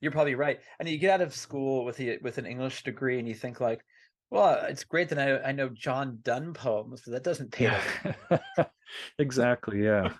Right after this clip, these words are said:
Speaker 2: I know
Speaker 1: <laughs>
Speaker 2: that son-, I know Shakespeare's sonnets. Yeah, totally. What's that gonna do for you?" No, but it's true. It, it, it's, it's kind of, it, it's all come full circle because that stuff,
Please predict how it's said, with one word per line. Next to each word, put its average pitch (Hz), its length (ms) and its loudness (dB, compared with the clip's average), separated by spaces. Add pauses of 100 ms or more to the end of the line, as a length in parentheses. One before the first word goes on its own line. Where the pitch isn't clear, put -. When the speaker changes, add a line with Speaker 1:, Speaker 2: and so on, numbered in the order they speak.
Speaker 2:
I 110 60 -2
know 107 160 -2
Speaker 1:
<laughs> 107 60 -2
Speaker 2:
that 104 120 -8
son-, 110 360 -2
I 107 60 -4
know 107 160 -4
Shakespeare's 101 600 -6
sonnets. 98 480 -8
Yeah, 98 240 -4 (220)
totally. 101 420 -2 (300)
What's - 180 -14
that 110 160 0
gonna 101 160 -4
do 92 140 -6
for 95 200 -4
you?" 95 160 -2 (500)
No, 135 180 6
but 151 140 6
it's 127 180 2
true. 139 320 6
It, 127 200 2
it, 131 220 4
it's, 135 280 -2
it's 127 220 -2
kind 135 260 -4
of, 117 100 -4
it, 113 100 2 (160)
it's - 200 -8
all 113 120 2
come 123 200 -8
full 123 180 -8
circle 123 400 -2
because 98 340 -8
that 101 160 0
stuff, 101 240 -4